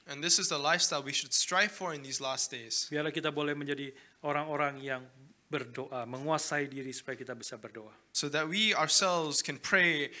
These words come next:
Speaker 1: and be self-controlled and sober-minded.
Speaker 2: Mengasihi dengan sungguh-sungguh.
Speaker 1: To serve one another truly and wholeheartedly.
Speaker 2: Memberi tumpangan, menyatakan hospitality karena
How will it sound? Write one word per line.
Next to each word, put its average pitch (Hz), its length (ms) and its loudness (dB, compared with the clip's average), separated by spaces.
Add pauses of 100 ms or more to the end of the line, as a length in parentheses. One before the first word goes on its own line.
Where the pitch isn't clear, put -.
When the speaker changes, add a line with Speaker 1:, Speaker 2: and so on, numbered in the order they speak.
(140)
Speaker 1:
and 143 120 0
be 143 80 0
self-controlled 170 600 4
and 143 80 2
sober-minded. 135 800 -2
Speaker 2:
Mengasihi 147 720 -2
dengan 143 400 -8
sungguh-sungguh. 143 760 -4 (600)
Speaker 1:
To 180 80 2
serve 202 400 6
one 170 120 2
another 151 360 0 (240)
truly 160 480 -4 (240)
and 127 80 -12
wholeheartedly. 131 680 -4
Speaker 2:
Memberi 170 360 0
tumpangan, 175 600 -2
menyatakan 143 440 -4
hospitality 147 720 -6
karena 131 400 -6